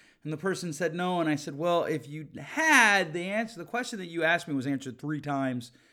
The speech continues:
uh, a-, about what I believe." So hear me all the way out to the end. And, and there's two books I want you to consider in this. And some of my friends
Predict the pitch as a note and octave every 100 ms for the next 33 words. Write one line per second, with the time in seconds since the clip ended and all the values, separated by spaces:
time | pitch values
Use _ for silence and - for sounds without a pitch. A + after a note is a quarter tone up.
0 | _ _ _ _ _ _ _ B2 A#2 F2+
1 | F#2+ E2 - - - A#2 C#3 C3+ C3 B2
2 | A2+ G#2+ A2 G#2 F#2 - _ _ _ _
3 | - F#3+ A3 C4+ C4+ B3 A#3+ A3+ G3 F3
4 | D3 F3 F3 F#3 E3+ - - D#4 C4+ -
5 | G#3 G#3 G3+ F3 D#3+ C#3 - F#3 D#3+ C#3
6 | C3+ C3 - C#3+ - A3 B3 G#3+ A#3 G#3
7 | G3+ F#3 F3 D#3